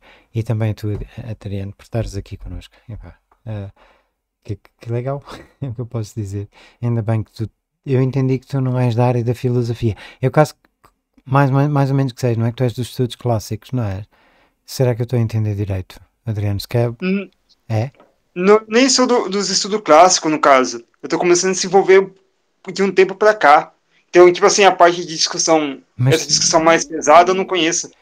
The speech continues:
Speaker 1: Mas tu
Speaker 2: Tô
Speaker 1: estudas
Speaker 2: aprendendo junto com vocês.
Speaker 1: E, massa, eu feliz, tô mesmo feliz. Tu tens algum grau, assim, académico?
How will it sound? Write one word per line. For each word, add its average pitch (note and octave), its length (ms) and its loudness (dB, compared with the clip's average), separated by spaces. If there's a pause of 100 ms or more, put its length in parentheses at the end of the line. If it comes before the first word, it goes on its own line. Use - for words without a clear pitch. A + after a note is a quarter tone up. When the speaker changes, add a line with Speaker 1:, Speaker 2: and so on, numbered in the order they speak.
Speaker 1:
Mas C#3+ 200 -2
tu - 60 -8
Speaker 2:
Tô F3 40 -4
Speaker 1:
estudas D3+ 340 0
Speaker 2:
aprendendo F3 320 4
junto F#3 200 -6
com G3 80 -8
vocês. E3 480 0 (180)
Speaker 1:
E, E3+ 240 0
massa, D#3 580 0
eu C3 240 -2
feliz, B2+ 560 -2
tô C3 120 -4
mesmo C#3+ 260 -2
feliz. A#2 320 -6 (140)
Tu C#3+ 100 -2
tens C#3+ 240 4
algum A#2+ 480 0
grau, A2 500 -2 (280)
assim, G#2+ 420 -4
académico? G2+ 560 -4